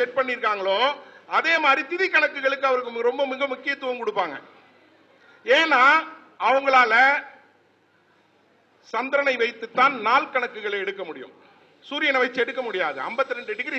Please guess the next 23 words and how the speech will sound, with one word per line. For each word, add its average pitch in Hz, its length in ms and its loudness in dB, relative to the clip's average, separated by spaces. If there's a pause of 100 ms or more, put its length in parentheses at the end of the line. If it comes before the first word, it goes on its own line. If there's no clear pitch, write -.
செல்சியஸ், 240 420 -6 (400)
ஐம்பத்தொன்பது 262 680 0
டிகிரி 269 240 -6
செல்சியஸ் 247 360 -6
வரையும் 254 280 -2
போகும். 208 260 0 (800)
அதனால 262 260 0
சூரியனை 285 340 0
வச்சு 247 200 -2
அவங்களால 247 300 0 (480)
நகர்வுகளை 277 420 0
எடுக்க 247 220 -4
முடியாது. 165 340 -4 (800)
அவங்க 262 220 2 (100)
முக்கியத்துவம் 277 480 -2
கொடுக்கறதே 240 440 2 (680)
சந்திரனுக்கு 240 520 -4
தான். 175 120 -2 (540)
அதனால 233 300 0
தான் 285 140 0 (140)
பிறை 339 200 0 (120)
கணக்குகள்ல 277 580 2 (120)
அவங்களுடைய 254 520 0